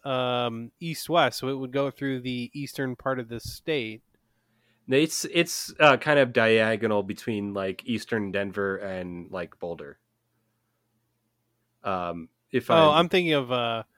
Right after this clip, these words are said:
Speaker 1: what am I thinking? I'm thinking of I seventy-four or something, or I seventy-six or
Speaker 2: I
Speaker 1: whatever.
Speaker 2: Well, I seventy goes east through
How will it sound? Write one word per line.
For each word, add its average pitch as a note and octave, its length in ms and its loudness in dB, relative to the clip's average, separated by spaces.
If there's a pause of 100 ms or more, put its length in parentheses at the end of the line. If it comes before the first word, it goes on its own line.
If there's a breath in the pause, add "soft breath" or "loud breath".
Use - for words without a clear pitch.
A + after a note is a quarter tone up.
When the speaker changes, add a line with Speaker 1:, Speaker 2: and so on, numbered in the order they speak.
(320)
Speaker 1:
what D3+ 80 -6
am D3 60 2
I C#3+ 100 4
thinking? A#2 240 -4
I'm C#3 160 -2
thinking F3 160 0
of B2 200 -2
I B2+ 260 0
seventy-four A2+ 680 -8
or A2 60 -12
something, G#2+ 460 -16
or A2+ 120 -14
I A2+ 160 -6
seventy-six A2+ 600 -12
or C3 60 4
Speaker 2:
I - 20 8
Speaker 1:
whatever. A2+ 380 -4 (560)
Speaker 2:
Well, C3+ 180 8
I D3+ 120 10
seventy C#3+ 420 4
goes A2+ 280 4
east - 460 -4
through G#2 460 -6